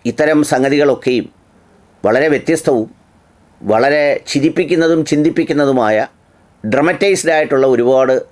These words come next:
സാഹചര്യങ്ങളിലൂടെ കടന്നു പോകുന്നതിനിടയിലാണ് നമ്മുടെ നെയ്യാറ്റിൻകര ഗോപൻ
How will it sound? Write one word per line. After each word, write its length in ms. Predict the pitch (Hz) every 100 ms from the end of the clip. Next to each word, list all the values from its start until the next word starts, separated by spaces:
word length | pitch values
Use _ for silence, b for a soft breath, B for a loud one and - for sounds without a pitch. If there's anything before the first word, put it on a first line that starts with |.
| _ _ _ _ _
സാഹചര്യങ്ങളിലൂടെ 840 | - 117 120 127 117 117 110 107 107 -
കടന്നു 220 | 104 117
പോകുന്നതിനിടയിലാണ് 840 | 110 107 110 107 98 110 110 95 87 - b b b b _ -
നമ്മുടെ 240 | 107 110
നെയ്യാറ്റിൻകര 680 | 107 110 120 139 139 143 135 135 - _ _ _
ഗോപൻ 400 | 104 107 117 123